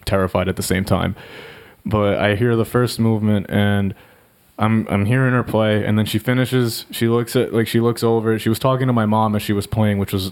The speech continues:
I j-, like, immediately you're looking at, that's intimidating, just watching someone, they're playing a song of that level, and just looking at someone talking to them at the same time as they're doing it. So she, and then afterwards she looks at me and, like, you know, she speaks to me like any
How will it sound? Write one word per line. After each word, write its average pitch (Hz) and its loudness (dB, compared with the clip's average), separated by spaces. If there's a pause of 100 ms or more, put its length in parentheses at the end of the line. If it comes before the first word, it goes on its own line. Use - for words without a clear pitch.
(140)
I 110 2
j-, 104 -6
like, 107 0
immediately 131 0
you're 117 0
looking 120 0
at, 113 0 (180)
that's 131 -2
intimidating, 123 0
just 107 -2
watching 110 0
someone, 120 0
they're 107 0
playing 113 -2
a 101 -4
song 110 0 (800)
of 101 0
that 104 0
level, 110 0 (100)
and 110 0
just 104 0
looking 110 0
at 110 2
someone 107 0
talking 104 0
to 107 2
them 107 2
at 104 -2
the - -14
same 104 0
time 104 0
as 101 -2
they're 101 -2
doing 104 0
it. 120 -2 (500)
So - -2
she, 123 0
and 117 0
then 120 2
afterwards 147 0
she 139 -2
looks 135 0
at 127 2
me 135 0
and, 131 0
like, 123 0
you 120 0
know, 113 2
she 117 -4
speaks 117 -4
to 120 0
me 113 2
like 113 0
any 110 0